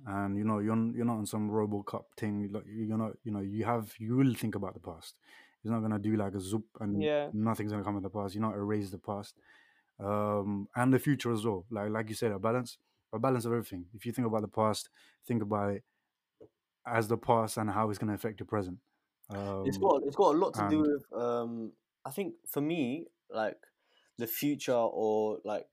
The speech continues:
Speaker 3: what we perceive to be the successful future or what we want to be the successful future, it's got a lot to do with time. And, you know, I don't know, like,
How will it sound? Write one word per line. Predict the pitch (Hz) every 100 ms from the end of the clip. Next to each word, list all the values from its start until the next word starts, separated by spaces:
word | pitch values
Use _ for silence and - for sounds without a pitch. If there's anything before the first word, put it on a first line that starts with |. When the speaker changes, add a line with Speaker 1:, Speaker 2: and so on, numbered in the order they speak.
| _
Speaker 3:
what | 123 139
we | 139
perceive | 139 117 - 131 110
to | 101
be | 107
the | 104
successful | 101 113 - 113 110 101
future | 110 104 101
or | 92 95
what | 95 -
we | 101
want | 101 113 -
to |
be | 101
the | 98
successful | - 87 107 104
future, | - 110 101
it's | 98
got | 123 117
a |
lot | 131 -
to |
do | 113 117
with | 101 -
time. | - 110 98 87 _ _ _ _ _ -
And, | 104 101 101 - _
you | 117
know, | 110 104
I | 123
don't | 139
know, | 123 110 -
like, | 110